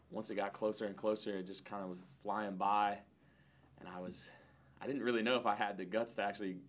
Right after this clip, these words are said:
ask if I could do it, and then when I went up to Bo, Bo was all about it, and it was, it was pretty crazy. It didn't hit me until I actually did it, and then I saw my dad in tears, so that, uh, it was pretty special. I mean, I've had a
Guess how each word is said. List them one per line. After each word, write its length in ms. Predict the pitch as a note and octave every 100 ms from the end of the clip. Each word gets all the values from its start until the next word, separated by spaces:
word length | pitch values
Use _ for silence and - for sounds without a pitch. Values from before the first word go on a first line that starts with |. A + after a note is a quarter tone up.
| - -
ask 360 | G2 G#2+ -
if 100 | G2+
I 80 | G#2
could 180 | G2+ G2
do 160 | A2+
it, 120 | A2 -
and 80 |
then 160 | G2+ G2+
when 100 | G2
I 80 | F#2+
went 160 | A2
up 100 | A#2+
to 80 | -
Bo, 420 | G2 A2+ A2+ G2+ - - - - -
Bo 200 | A2 C3+
was 140 | A2
all 180 | A2 G2+
about 340 | F#2 A2 G#2+
it, 180 | F#2+ -
and 360 | G2+ F#2+ F#2 F2+ - - - - - - - - - _ _ -
it 80 |
was, 260 | B2 A#2+ - - - - -
it 60 |
was 120 | G#2+ G#2
pretty 220 | - G#2
crazy. 260 | G2+ G2
It 60 | G2+
didn't 200 | A#2 G2+
hit 180 | G2 F#2+
me 80 | G2
until 240 | F#2 G#2
I 100 | F#2+
actually 280 | F#2+ - F#2
did 180 | F#2 G2
it, 40 |
and 120 | F2
then 60 | F#2
I 60 |
saw 200 | F2+ G#2+
my 160 | F#2+ F2+
dad 400 | E2+ F#2 F2+ F2
in 140 | F2 F#2
tears, 420 | - F2+ F2+ F#2
so 260 | - F2+ F2+ - - - - - - - - -
that, 160 | - F2+
uh, 180 | - - - -
it 40 |
was 120 | G2+ -
pretty 200 | G2 F#2
special. 360 | - F#2 - - -
I 40 |
mean, 120 | F#2+ F#2
I've 120 | F#2
had 160 | F#2+
a 180 | F2+ F2+